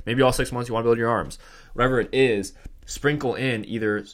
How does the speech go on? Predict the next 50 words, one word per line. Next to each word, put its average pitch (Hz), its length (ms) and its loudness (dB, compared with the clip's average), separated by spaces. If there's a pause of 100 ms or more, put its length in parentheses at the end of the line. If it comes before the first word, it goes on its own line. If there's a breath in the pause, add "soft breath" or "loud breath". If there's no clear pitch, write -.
some - 260 -8
extra 107 260 -4
volume 98 520 0
at 107 160 -4
the - 120 -20
end 104 120 -8
of 95 80 -2
that - 100 -4
training 92 380 -10
session 156 500 -4 (500 loud breath)
with 104 200 -4
isolation 104 500 -2
movements, 143 340 -4 (140)
or 131 540 6 (260 soft breath)
sprinkle 120 480 -4
in 110 100 -4
maybe, 101 160 -4
like, 107 140 -2
an - 80 -12
extra 104 320 -6
day 92 200 0
of 85 80 -2
isolation 78 440 -8
movements. 62 240 -14
So 101 100 -4
maybe 110 280 -2
you 113 40 -2
do, 110 140 -2
like, 104 140 0
an - 100 -14
upper 101 260 -4
lower 95 260 0
split 110 580 -2
Monday, 101 340 -4
Tuesday, 104 380 -4
Wednesday, 92 340 -6
Thursday, 110 460 0
then 87 140 -8
Friday 104 380 2
you 90 100 -8
just 90 180 -16
add 90 160 -2
in 87 100 -6
some - 160 -8
extra - 260 -10
arms 82 440 -4
or 78 40 -12
some - 140 -14
extra 78 220 -12
chest. - 440 2